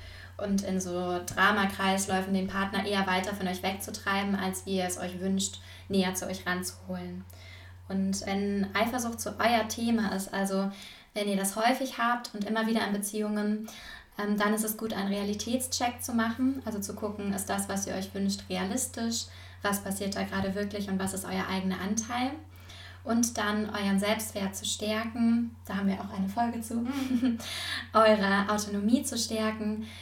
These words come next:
Speaker 1: und auch Positives für die Beziehung zu tun. Also statt in dieses beziehungsgefährdende Verhalten zu gehen, nämlich, ähm, immer, immer wieder solche Gespräche und Forderungen zu stellen, was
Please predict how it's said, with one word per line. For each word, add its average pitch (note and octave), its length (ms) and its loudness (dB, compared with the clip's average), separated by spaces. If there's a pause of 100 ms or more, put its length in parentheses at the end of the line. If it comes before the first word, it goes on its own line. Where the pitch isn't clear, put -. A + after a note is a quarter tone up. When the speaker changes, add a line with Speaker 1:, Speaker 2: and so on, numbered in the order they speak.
(240)
Speaker 1:
und C4 360 6
auch A3+ 280 4
Positives A3+ 600 0
für G#3+ 100 -4
die G3+ 80 0
Beziehung G#3 420 2
zu - 140 -6
tun. F3 280 -8 (100)
Also G3 200 0
statt G#3 360 0 (520)
in G#3 240 0
dieses G3 540 0
beziehungsgefährdende A3+ 1040 2
Verhalten A3+ 500 0
zu A3+ 140 -4
gehen, A3 500 -2
nämlich, G3 440 0
ähm, G3 160 0
immer, G#3+ 320 2
immer G#3 280 0
wieder G3+ 380 0
solche G3 560 -2 (320)
Gespräche G3+ 800 0
und G#3 80 0
Forderungen F#3+ 680 0
zu F#3+ 120 -8
stellen, F#3+ 580 -2 (360)
was G#3+ 220 -4